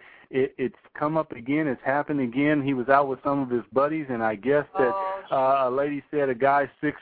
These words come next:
Speaker 1: four, two hundred sixty-five pounds, yada, yada, yada. But uh, we're gonna have to watch the story, everybody, as it unfolds. Hopefully Ben, Ben Roethlisberger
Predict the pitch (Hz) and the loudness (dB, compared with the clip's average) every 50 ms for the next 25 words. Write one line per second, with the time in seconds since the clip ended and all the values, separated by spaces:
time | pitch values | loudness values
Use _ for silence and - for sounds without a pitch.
0 | - _ - 151 147 147 147 147 143 135 - - - 160 147 147 147 147 143 135 | -18 _ -6 -2 0 0 2 0 0 -2 -4 -6 -4 -2 0 0 0 0 -2 -6
1 | 127 _ - 151 139 - - 135 - - 147 139 143 139 - - 139 143 143 143 | -6 _ -4 -4 -4 -6 -8 -10 -4 -2 0 0 0 0 -2 -2 -2 0 2 2
2 | 143 135 123 131 135 139 139 139 135 139 139 139 139 135 135 135 143 147 151 147 | 0 0 0 0 2 2 2 2 0 0 0 0 -2 -2 -2 0 2 2 4 2
3 | 135 120 113 269 - - - - - - - - - - - - - - 139 135 | 2 0 -2 -4 -4 -6 -12 -20 -20 -18 -14 -12 -12 -12 -12 -14 -8 -4 -2 -2
4 | 127 139 156 160 147 147 151 143 - 143 135 131 147 143 139 - _ _ - 131 | 0 0 -2 -2 0 0 -2 0 0 0 2 2 2 0 0 -4 _ _ -20 -20
5 | - - - 143 139 135 135 135 127 123 123 120 123 131 127 131 147 - 156 165 | -20 -12 -6 -4 -2 0 0 0 0 -2 -4 -4 -4 -4 -4 -4 0 4 6 6
6 | 160 151 151 131 117 127 127 120 - - - 127 123 123 120 - - 160 180 175 | 6 6 4 -2 -6 -6 -6 -6 -2 2 4 4 6 4 4 0 -2 -2 -2 -2
7 | - 160 151 147 135 143 139 127 123 139 143 - 135 117 131 139 139 131 131 131 | -4 -2 -2 -2 0 0 -2 -2 -2 -6 -8 -8 -6 -2 0 0 2 2 2 0
8 | 127 - - 131 127 - - 139 131 117 123 | 0 -2 -4 -8 -6 -4 -2 -4 -2 -4 -8